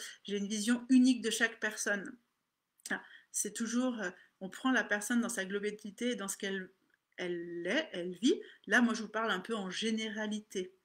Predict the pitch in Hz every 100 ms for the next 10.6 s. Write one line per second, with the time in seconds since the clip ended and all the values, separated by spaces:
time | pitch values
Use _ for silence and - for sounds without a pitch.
0 | - - - - 180 180 214 226 233 233
1 | 226 220 - 185 185 - 185 220 226 214
2 | 190 185 202 196 190 - 226 233 - -
3 | - 190 196 202 196 180 165 - - -
4 | - 190 208 208 190 233 311 226 - -
5 | 185 175 254 - - - - 226 190 -
6 | 175 185 214 233 233 220 202 190 233 -
7 | - 185 196 196 180 165 180 208 226 214
8 | 190 196 170 175 - 170 190 208 208 -
9 | 185 165 - 196 208 - - - - -
10 | - 165 170 339 254